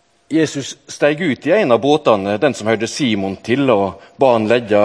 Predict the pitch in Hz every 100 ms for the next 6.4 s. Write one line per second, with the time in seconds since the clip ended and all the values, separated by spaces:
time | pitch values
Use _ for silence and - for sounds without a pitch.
0 | 110 117 117 101 - 90 104 120 110 -
1 | _ _ _ _ _ _ _ _ _ -
2 | - 107 - 120 - 82 82 90 87 92
3 | 90 95 120 117 - 101 131 104 - 95
4 | - - 95 - - _ _ _ _ _
5 | _ _ _ _ _ _ _ _ 139 135
6 | 120 120 117 131